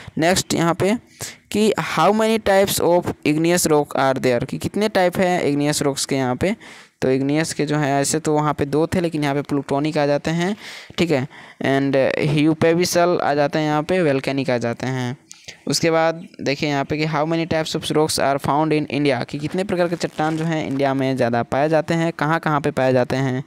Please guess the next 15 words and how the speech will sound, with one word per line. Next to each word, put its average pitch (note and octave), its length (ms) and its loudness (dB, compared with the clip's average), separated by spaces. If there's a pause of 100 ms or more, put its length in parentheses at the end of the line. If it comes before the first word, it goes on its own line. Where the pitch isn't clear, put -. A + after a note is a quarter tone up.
(540)
तो D3 160 0
ये E3+ 60 2 (100)
वो E3+ 140 0
सब F3+ 180 0
चीज़ों E3 260 0
के F3 60 -2
बारे D3+ 200 4
में D#3+ 140 2
लगभग D3 380 2
छः - 180 0
या D#3 120 4
सात C3+ 300 0
होगा। D#3 240 2 (400)
Rocks E3+ 300 2
are D3+ 240 4